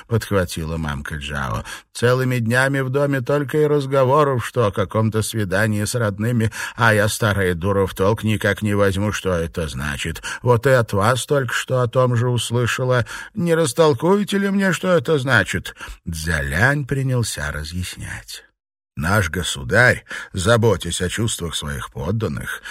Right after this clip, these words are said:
считает, что самое главное — это почитание родителей, и что отношения между родителями и детьми, как в знатных семьях, так и среди простого народа,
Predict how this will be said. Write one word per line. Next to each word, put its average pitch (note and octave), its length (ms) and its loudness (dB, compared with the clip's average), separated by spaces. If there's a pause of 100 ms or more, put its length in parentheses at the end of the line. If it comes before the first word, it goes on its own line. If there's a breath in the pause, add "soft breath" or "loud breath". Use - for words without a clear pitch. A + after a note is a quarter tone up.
(100)
считает, C3 540 2
что B2 220 0
самое C3 420 0
главное — C3+ 560 2
это A#2 140 0
почитание A2 800 0
родителей, D#2+ 840 -4 (200 loud breath)
и G#2 180 0
что G#2 240 2
отношения G2+ 720 0
между G#2+ 320 0
родителями F#2+ 760 -2
и - 20 -4
детьми, G#2+ 640 -4
как D2 220 -6
в C#2 100 -12
знатных D#2 640 -6
семьях, F2+ 500 -4
так - 200 -6
и F2+ 40 -4
среди E2 360 -6
простого E2 640 -8
народа, D2 640 -4